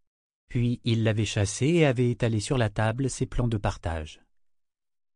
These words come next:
Il avait disposé règles, compas et plumes et examiné ses esquisses d'un air maussade. Il les avait dessinées de mémoire. Aujourd'hui, en explorant laborieusement les lieux en question,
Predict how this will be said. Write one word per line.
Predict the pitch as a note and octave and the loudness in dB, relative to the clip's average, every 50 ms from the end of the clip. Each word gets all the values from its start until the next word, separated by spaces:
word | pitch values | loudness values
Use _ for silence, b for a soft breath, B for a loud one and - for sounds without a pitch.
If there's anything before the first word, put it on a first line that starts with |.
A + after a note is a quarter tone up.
| _ _ - | _ _ -2
Il | C3+ A#2+ A2+ A2+ | 0 2 4 4
avait | A2+ A#2+ A#2 A2 | 4 4 2 2
disposé | A2+ G#2+ G2+ - - A2 G#2+ F#2+ G2+ G2+ G2 | 0 -2 -4 -2 0 0 0 2 2 2 2
règles, | F2+ G2+ A#2 C3 C3 C3 C#3 C#3 C#3+ D3 | 2 2 2 2 2 0 -2 -4 -4 -4
compas | - - A2+ G#2 G#2 G#2+ G2+ G2+ | -4 -2 -2 0 2 2 2 2
et | G2+ G#2 G2+ | 2 0 -2
plumes | - - C#3 D3 D#3+ F3+ F3+ D#3+ - - _ A#2+ | -2 -2 -2 -2 0 0 -2 -2 -6 -6 _ -2
et | A#2+ B2+ - - C#3+ | -2 0 2 2 2
examiné | D3 C3+ C#3 D#3 D3 D3+ C#3+ C3+ B2+ | 2 4 2 4 4 4 4 2 2
ses | A2 - A#2 A2 A#2+ | 0 -2 -2 -2 -2
esquisses | A2 - - - F#3 E3 - C#3 | -2 -2 -4 -8 -8 -8 -4 0
d'un | C3 B2+ B2+ | 2 2 4
air | B2+ A#2+ B2 | 4 4 2
maussade. | A#2 A2 - - G2+ F#2+ F#2+ F#2+ F2+ F#2+ - - - _ _ _ _ _ _ _ _ _ _ _ _ _ _ _ _ _ - | 2 2 0 -2 -4 -4 -4 -4 -6 -8 -8 -12 -20 _ _ _ _ _ _ _ _ _ _ _ _ _ _ _ _ _ -4
Il | A#2+ A#2 A2+ | -2 0 2
les | A#2 A2+ A2 | 2 4 4
avait | A#2 A2 A#2 A2 | 4 4 4 4
dessinées | A2+ A2 - - A#2 A2 G#2+ | 2 2 2 2 2 2 4
de | G#2 G#2 | 4 2
mémoire. | G2 G2+ F#2+ F#2 F2+ F#2 F2+ F2 E2 - - _ _ _ _ _ _ _ _ _ _ _ _ _ _ _ _ _ _ | 2 2 2 2 0 0 -2 -2 -4 -8 -12 _ _ _ _ _ _ _ _ _ _ _ _ _ _ _ _ _ _
Aujourd'hui, | G#2 G#2 G2+ G#2 G2 F#2 F#2+ G2 A2 A2 A2+ G#2+ G#2 - | -4 -2 0 0 0 0 0 0 0 0 0 -2 -2 -4
en | - G2 F#2+ G2 G2 | -4 -2 0 0 0
explorant | G2 - - - - A#2 A2+ G#2+ G2+ G#2+ G2+ | -2 -4 -6 -6 -2 0 0 2 2 2 2
laborieusement | G2 G2 G#2 G2+ F#2 A2 A2 A#2 G#2+ A2 G#2+ G#2+ G#2+ | 2 2 2 2 2 2 2 0 0 0 2 2 2
les | G2 G2+ G2+ | 2 2 2
lieux | G2+ G#2 G#2+ G2+ | 2 0 0 0
en | F#2+ | 0
question, | - - B2+ - - - - B2+ A#2+ | -2 -6 -8 -10 -10 -10 -8 -6 -6